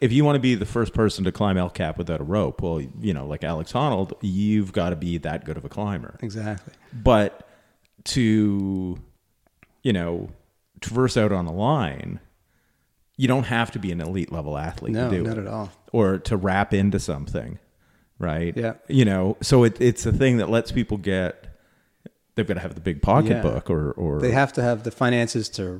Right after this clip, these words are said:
Speaker 2: run the expedition,
Speaker 1: But
Speaker 2: but they don't have to be an expert themselves.
Speaker 1: Yeah.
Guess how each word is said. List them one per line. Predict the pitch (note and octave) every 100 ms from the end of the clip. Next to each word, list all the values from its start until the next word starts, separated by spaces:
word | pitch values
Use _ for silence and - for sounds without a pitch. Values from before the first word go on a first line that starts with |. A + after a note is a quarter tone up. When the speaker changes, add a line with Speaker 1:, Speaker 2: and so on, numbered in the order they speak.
| G#2+
Speaker 2:
run | A2 G#2+
the |
expedition, | G#2+ - F#2 D3 - G2 - A#2 - A2
Speaker 1:
But | D3 A#2 -
Speaker 2:
but | A2+ A#2
they | D3
don't | C3
have | C3 B2
to | C3
be | A2+ A2+
an | A2
expert | G#2 - G2 -
themselves. | G2 - A#2+ - - -
Speaker 1:
Yeah. | A2+ G2+